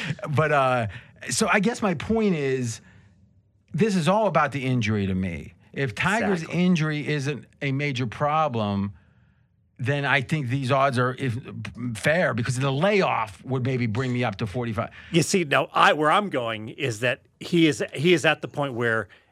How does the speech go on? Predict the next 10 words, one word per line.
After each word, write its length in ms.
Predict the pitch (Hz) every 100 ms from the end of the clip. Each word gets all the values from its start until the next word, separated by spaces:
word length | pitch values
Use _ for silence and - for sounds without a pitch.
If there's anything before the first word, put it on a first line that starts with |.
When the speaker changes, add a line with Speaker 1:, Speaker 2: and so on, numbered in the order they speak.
| _ _ - - - _ _
Speaker 2:
the 200 | 139 131
injury 360 | 165 156 151 120
has, 360 | - 135 135 - -
if 160 | 147
it's 160 | 127 - _
any 240 | 156 165
kind 360 | 143 113 139 123
of 80 | 110
a 80 | 107
factor, 560 | 131 110 - 113 101